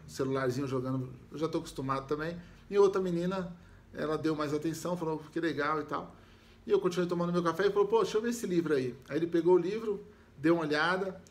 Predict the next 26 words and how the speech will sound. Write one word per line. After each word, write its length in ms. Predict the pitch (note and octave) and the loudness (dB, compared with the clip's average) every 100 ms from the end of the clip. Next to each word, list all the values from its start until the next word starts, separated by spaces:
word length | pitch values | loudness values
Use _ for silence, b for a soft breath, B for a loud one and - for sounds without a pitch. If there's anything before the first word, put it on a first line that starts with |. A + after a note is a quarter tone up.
| B B B B B - | B B B B B 2
e 80 | |
ele 140 | F3 F3+ | 6 6
falou, 260 | F#3+ F3+ | 6 6
"Ó, 220 | F3+ A3 C#3+ | 6 4 2
dá 160 | E3 | 0
uma 80 | G3+ | 0
olhada 220 | G3 F#3 | 0 0
aqui, 180 | F3 F#3+ | 0 -2
filho, 380 | - D3 B2 - | -2 -2 -2 -4
é 80 | C#3 | -2
o 60 | |
livro 200 | D3 D#3 | 0 0
que 80 | - | 2
ele 100 | E3 | 0
escreveu." 520 | E3 F#3+ F3+ D3 C#3+ - | 2 2 2 2 0 2
E 100 | E3+ | 4
o 60 | F#3 | 4
menino 220 | F#3 F3+ | 0 -2
falou, 200 | G3 A3+ | -2 0
"Não, 140 | A#3+ | 2
não, 120 | A#3 | 2
você 160 | G3+ F#3 | 0 0
já 140 | F#3 | 0
folheou, 360 | F#3+ G3 E3+ F3+ | 2 2 6 6
eu 100 | F3+ | 6
vi." 240 | B2 B2+ | 4 -10